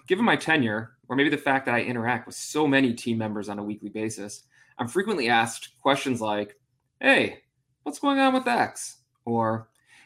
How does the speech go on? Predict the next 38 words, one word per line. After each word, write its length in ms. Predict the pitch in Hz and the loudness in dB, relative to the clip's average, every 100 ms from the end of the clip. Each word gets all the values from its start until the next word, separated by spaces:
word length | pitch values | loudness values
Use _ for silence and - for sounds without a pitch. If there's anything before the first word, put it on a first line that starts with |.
| _ | _
"Do 80 | 143 | 2
you 80 | 254 | 4
know 240 | 277 214 | 6 6
how 120 | 220 127 | 4 2
we're 80 | |
supposed 280 | 117 - - | 0 -2 -4
to 60 | - | -4
interact 340 | 120 113 - | -2 -2 -2
with 140 | 107 - | -6 -10
Y?" 420 | 85 98 202 208 _ _ _ _ | -10 -8 -8 -12 _ _ _ _
And 280 | 196 196 196 | -2 0 0
sometimes, 680 | - 262 220 208 208 202 - _ _ | 2 2 4 2 2 -4 -14 _ _
"What's 220 | - 311 - | -4 -2 -2
the 100 | 285 | -2
deal 280 | 147 185 | 2 4
with 140 | 180 131 | 4 2
Z?" 460 | 110 123 113 - - _ _ _ - | 2 2 2 0 -14 _ _ _ -4
No, 200 | 147 113 | 0 0
seriously, 440 | - 151 120 110 | -2 -2 -2 -2
man, 280 | 104 107 104 - | -6 -6 -8 -8
what's 180 | 165 208 | -8 -6
your 120 | 190 | -6
deal? 520 | - 113 120 82 - _ _ _ _ _ _ - _ _ - | -6 -4 -4 -6 -14 _ _ _ _ _ _ -20 _ _ -2
Oftentimes, 680 | 226 226 - 113 107 107 - - | -2 0 -2 -2 -2 -6 -6 -2
I 100 | 131 | 0
can 120 | 156 | 2
be 120 | 202 | 4
of 80 | 180 | 2
assistance 520 | 123 139 135 110 104 | 2 -2 -2 -4 -8
and 160 | - 113 | -8 -6
point 260 | - 139 | 0 0
line 200 | 117 120 | 2 2
drivers 380 | 113 113 101 98 | 2 2 0 -2
in 60 | 98 | -6
the 60 | |
right 160 | 104 101 | -6 -4
direction, 540 | 104 98 - - - - _ | -4 -6 -6 -12 -14 -20 _
but 500 | 165 175 175 - | 0 4 4 2